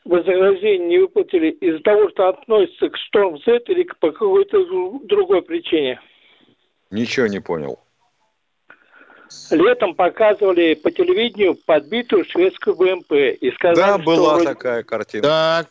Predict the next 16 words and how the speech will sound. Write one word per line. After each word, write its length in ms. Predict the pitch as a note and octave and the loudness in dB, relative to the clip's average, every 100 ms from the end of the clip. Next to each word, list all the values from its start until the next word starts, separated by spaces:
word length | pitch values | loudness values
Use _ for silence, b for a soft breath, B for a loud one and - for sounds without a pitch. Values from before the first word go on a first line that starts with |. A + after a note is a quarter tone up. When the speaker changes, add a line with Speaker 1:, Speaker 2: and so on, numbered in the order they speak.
| _ - | _ -12
Speaker 3:
да, 180 | C3 | -8
это 220 | C#3+ E3 F#3 | -6 -4 -2
Speaker 1:
Ну. 100 | D3+ | -2
Speaker 3:
первая 460 | C#3+ C3 B2+ B2+ | -4 -6 -6 -8
фаза 360 | - C3+ A#2+ A#2 | -8 -8 -8 -6
вопроса. 540 | B2 G#2 A2+ G#2 G#2+ - b b | -8 -6 -8 -8 -12 -16 b b
Вторая 520 | - C#3 E3 D#3 D3+ | -2 0 2 2 0
в 40 | D#3 | 2
Speaker 1:
Вот. 120 | F#3 | 4
Speaker 3:
чем? 260 | F#3 C#3 C3 _ _ _ _ _ _ _ - _ _ | 4 2 -4 _ _ _ _ _ _ _ -20 _ _
Speaker 1:
Подбил 440 | G3 G3+ - C4+ B3 | 0 2 2 2 4
ее 240 | A3+ G#3 | 4 2
гранатометчик 800 | F#3 F#3 F#3 G3 A#3 A#3 - - | 0 -2 0 0 0 -2 -6 -10
и 280 | E4+ F#3+ F3+ | -2 0 0
Шторм 440 | - A#3 A#3 F#3 D3+ | 0 0 0 -2 0
Z. 260 | E3+ C#3 | 2 2